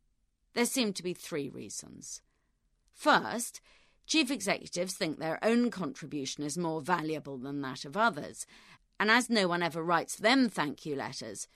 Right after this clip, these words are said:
they don't write any themselves.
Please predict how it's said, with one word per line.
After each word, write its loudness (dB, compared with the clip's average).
they 8
don't 0
write -6
any -6
themselves. -4